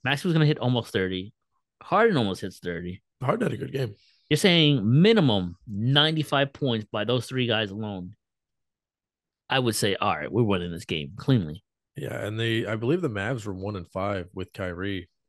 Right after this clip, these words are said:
Speaker 1: Eh,
Speaker 2: So they,
Speaker 1: Kyrie and
Speaker 2: they were,
Speaker 1: Luka
Speaker 2: they
Speaker 1: together.
Speaker 2: were kind of, like, reeling going into that game. I guess maybe they're kind of Sixers West, where they just had to play against a good team in order to show up.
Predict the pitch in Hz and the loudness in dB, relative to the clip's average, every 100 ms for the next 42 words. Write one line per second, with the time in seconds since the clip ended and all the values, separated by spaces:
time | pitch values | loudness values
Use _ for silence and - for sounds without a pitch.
0 | _ _ _ _ - 113 - 113 135 139 | _ _ _ _ -8 -6 -4 -2 0 2
1 | 131 110 139 110 101 - _ _ _ _ | 4 6 4 4 0 -4 _ _ _ _
2 | _ _ - 107 131 139 135 123 113 107 | _ _ -2 2 2 2 2 2 0 -4
3 | 107 107 - 110 117 123 113 104 104 104 | -6 -8 -6 -4 -2 -2 -4 -4 -4 -4
4 | 101 98 98 98 101 95 101 113 110 110 | -2 -4 -4 -6 -4 -6 -6 -6 -4 -4
5 | 110 104 104 - 104 98 - 113 - 104 | -4 -6 -6 -6 -6 -6 -8 -8 -6 -8
6 | 98 101 104 104 113 101 98 98 107 101 | -6 -4 -4 -4 -8 -6 -6 -6 -8 -8
7 | - 101 98 95 104 107 95 104 98 98 | -6 -6 -6 -10 -10 -10 -10 -10 -12 -10
8 | 95 92 - 95 95 113 | -12 -10 -8 -6 -4 -6